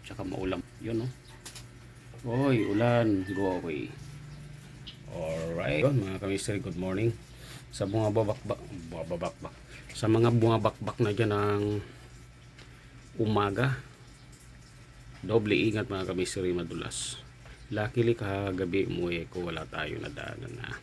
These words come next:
nag-slide o na-aksidente kasi nga dry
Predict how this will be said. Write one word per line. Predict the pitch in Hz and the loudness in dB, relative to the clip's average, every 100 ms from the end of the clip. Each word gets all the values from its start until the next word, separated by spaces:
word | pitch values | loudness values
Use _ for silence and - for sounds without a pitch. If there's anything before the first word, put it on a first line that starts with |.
| - - - - - - - - - - - | -16 -20 -20 -20 -20 -20 -18 -18 -16 -14 -8
nag-slide | 92 87 - 101 92 - | -6 -4 -4 -2 -4 -2
o | 87 82 | -4 -2
na-aksidente | 78 - - 90 80 71 - | -4 -6 -6 -4 -6 -8 -12
kasi | - - | -10 -8
nga | 82 76 - - - - - - - - - - | -8 -8 -14 -18 -20 -20 -20 -20 -20 -20 -20 -12
dry | 98 113 110 101 92 | 0 6 6 6 2